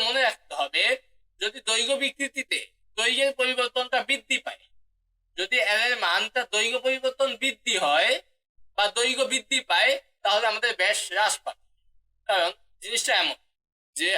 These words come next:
আমাদের একটা তার, আমাদের একটা তার, এই তারটাকে যদি আমরা কোনো বল প্রয়োগ করে চিকন বানায় ফেলি,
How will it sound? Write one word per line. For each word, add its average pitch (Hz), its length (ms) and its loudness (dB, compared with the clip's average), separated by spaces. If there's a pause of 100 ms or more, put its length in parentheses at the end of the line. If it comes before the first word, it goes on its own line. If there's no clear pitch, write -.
আমাদের 196 280 0
একটা 220 120 -4 (120)
তার, 156 200 4 (2000)
আমাদের 185 300 -4
একটা 233 140 -10 (120)
তার, 156 180 0 (1800)
এই 247 80 0 (120)
তারটাকে 214 440 2 (120)
যদি 208 220 -2 (120)
আমরা 185 160 0 (140)
কোনো 214 120 -4 (100)
বল 226 200 0
প্রয়োগ 254 200 0 (100)
করে 220 160 2 (840)
চিকন 277 340 0
বানায় 196 340 2
ফেলি, - 140 -20